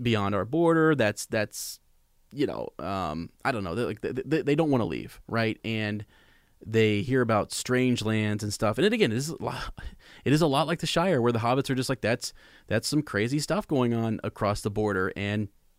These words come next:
that's none of our business." But she has this desire to leave and go with them, and there's nothing they can do to stop it. So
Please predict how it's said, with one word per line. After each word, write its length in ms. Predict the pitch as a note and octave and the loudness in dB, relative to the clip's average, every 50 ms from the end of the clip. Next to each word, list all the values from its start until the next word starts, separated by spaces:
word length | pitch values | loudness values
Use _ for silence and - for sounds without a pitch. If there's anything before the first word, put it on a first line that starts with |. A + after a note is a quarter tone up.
| _ _ | _ _
that's 260 | - G2 A2 A2 - - | -4 -2 -2 -2 -2 0
none 220 | A#2+ A#2 B2 C3+ | 0 2 2 2
of 80 | C3+ C#3+ | 2 2
our 140 | D#3 F#3 | 2 2
business." 460 | F3 D#3+ A#2+ A2 G#2 F2 C2+ - - - | 2 2 0 0 0 -4 -8 -8 -8 -4
But 240 | G#2 A#2+ B2 A#2+ - _ - - - - _ - | 0 0 0 0 -2 _ -20 -20 -20 -20 _ -12
she 360 | - - - C#3 C#3+ D3+ C#3+ | -8 -4 0 2 4 4 4
has 240 | C3 A#2+ A#2+ A2+ - | 2 2 0 0 0
this 140 | A#2+ A2+ | -2 -4
desire 520 | - - A2 G#2 G#2 A2 G#2 A2 A2 A2 G#2+ | -2 -4 -4 -2 0 0 0 0 0 -2 -2
to 420 | - - A2 G#2 G2+ G2+ G2+ G2 _ _ _ _ _ _ - | -4 -4 -4 -2 -2 -4 -4 -6 _ _ _ _ _ _ -8
leave 320 | - G2+ A#2 D#3 G3 D#3 A#2 | -2 2 2 4 4 2 0
and 120 | G#2+ G#2 | 0 0
go 100 | A2+ A#2 | 0 0
with 220 | A2+ A#2+ D#3 F#3+ - | 2 2 0 0 -2
them, 220 | - G2+ D#2 B1+ | -4 -4 -4 -6
and 140 | - G#2+ A2 | -4 -4 -2
there's 140 | G#2+ G#2 - | -2 -2 -2
nothing 200 | A2 G#2+ A#2 G#2 | -2 -2 -2 -2
they 100 | G#2 G#2 | -2 -2
can 120 | - A2+ G#2+ | -4 -4 -4
do 80 | G#2 | -4
to 80 | G2+ G2+ | -4 -6
stop 320 | - - G#2 F2+ A2+ - | -6 -6 -6 -6 -4 -6
it. 140 | - - - | -8 -8 -6
So 320 | - - C3 A#2 A2 G#2 | -4 -2 0 0 0 -2